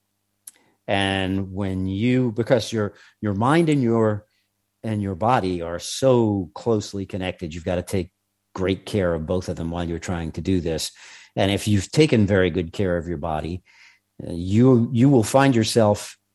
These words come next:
when you're at your peak to be able to have two brains operating at the same time. One, you never forget that you're an agent, and, a-, and you kind of give clues to your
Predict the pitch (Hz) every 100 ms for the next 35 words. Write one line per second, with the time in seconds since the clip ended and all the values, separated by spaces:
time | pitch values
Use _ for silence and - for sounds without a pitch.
0 | _ 107 104 101 101 87 - - 107 -
1 | - - 95 104 98 98 - 98 95 92
2 | 82 95 - - 95 107 98 90 95 90
3 | 87 87 85 80 - - 85 73 87 78
4 | 67 _ - - - - _ - 107 113
5 | 110 104 - _ _ 104 98 98 95 92
6 | 92 104 120 151 120 98 82 85 80 _
7 | 92 87 90 87 87 87 95 85 85 -
8 | 101 92 85 82 - - - - _ -
9 | 92 92 92 98 92 90 87 - - 90
10 | 90 87 82 85 _ _ _ - 113 98
11 | 90 82 98 104 - - 135 143 127 107
12 | - - 113 104 98 101 98 92 82